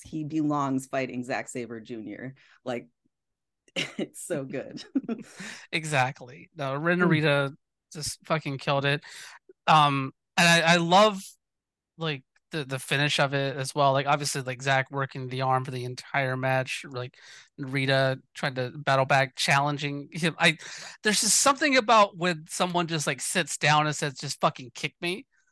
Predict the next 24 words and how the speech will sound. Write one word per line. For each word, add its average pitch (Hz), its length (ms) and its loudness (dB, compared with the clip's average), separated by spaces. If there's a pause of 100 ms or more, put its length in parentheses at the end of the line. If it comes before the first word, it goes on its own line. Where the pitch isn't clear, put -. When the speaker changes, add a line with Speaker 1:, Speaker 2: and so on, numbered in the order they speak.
Speaker 2:
I'm 139 80 -4
Speaker 1:
Mm-hmm. 160 340 -6
Speaker 2:
just 143 120 -4
like, 131 120 -6
"Motherfuck, 156 1000 -2
I'm 147 160 0
gonna 147 140 -4
run 143 180 0
through 139 140 -4
a 123 60 -4
brick 135 280 -6
wall 139 240 0
right 135 200 -8
now 147 300 -2
'cause 143 160 -10
I'm 143 80 -12
just - 280 -4
fucking, - 160 -2
let's 143 200 -4
Speaker 1:
Yes. - 60 -20
Speaker 2:
fucking 147 300 -2 (160)
go." 160 360 2
Speaker 1:
Oof. - 280 -6 (200)
Speaker 2:
<laughs> 370 180 4